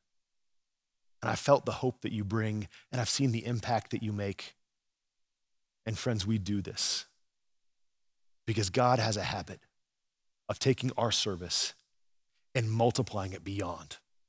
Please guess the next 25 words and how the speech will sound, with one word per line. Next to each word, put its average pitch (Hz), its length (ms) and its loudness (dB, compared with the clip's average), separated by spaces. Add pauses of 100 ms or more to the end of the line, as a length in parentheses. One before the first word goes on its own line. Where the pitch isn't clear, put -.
our 98 100 2
wildest 90 720 0 (420)
imagination. 82 680 -8 (1700)
I'm 110 80 -6
not 117 100 -2
telling 123 320 2
you 110 60 2
to 101 80 0
do 107 100 2
something 104 380 -2
that 98 120 -6
you 107 100 -4
don't 104 160 -2
already 95 200 -4
do. 90 340 -8 (1300)
I'm 101 160 -4
reminding 98 520 -4
you - 140 -20 (1300)
of 95 140 -4
who 117 140 -2
God 101 260 0
uses 90 380 -6
you 90 100 -8
to - 120 -6
be - 300 -18